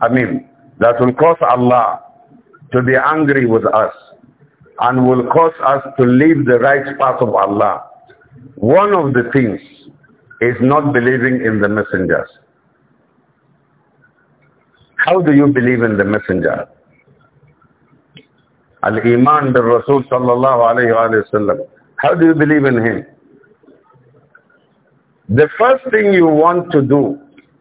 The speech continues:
to show your belief in the messenger is, first of all, to know who is he. Who is the messenger?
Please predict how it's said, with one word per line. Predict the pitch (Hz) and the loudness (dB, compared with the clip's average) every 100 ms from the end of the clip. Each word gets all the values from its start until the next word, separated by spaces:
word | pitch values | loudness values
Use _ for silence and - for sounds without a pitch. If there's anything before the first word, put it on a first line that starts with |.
| _ _ _ _ _ _ - | _ _ _ _ _ _ -4
to | 131 131 | -4 0
show | 185 | 2
your | 180 151 | 4 2
belief | 131 139 160 143 | 2 0 2 0
in | 135 | 0
the | 127 | 2
messenger | 139 135 143 143 139 143 120 | 0 0 2 2 2 0 0
is, | 120 117 139 | -2 -2 -2
first | 151 147 | 0 -2
of | 117 | 0
all, | 135 135 | 0 2
to | 123 | 0
know | 123 135 120 | 2 2 2
who | 143 160 131 | 0 0 -2
is | 113 87 | -4 -2
he. | 113 104 - _ _ _ _ _ _ _ _ _ _ _ _ _ _ _ | -4 -4 -8 _ _ _ _ _ _ _ _ _ _ _ _ _ _ _
Who | 160 170 | 0 2
is | 135 - | -2 -2
the | 110 | -2
messenger? | 120 113 107 92 78 - | -2 -2 -2 0 -2 -4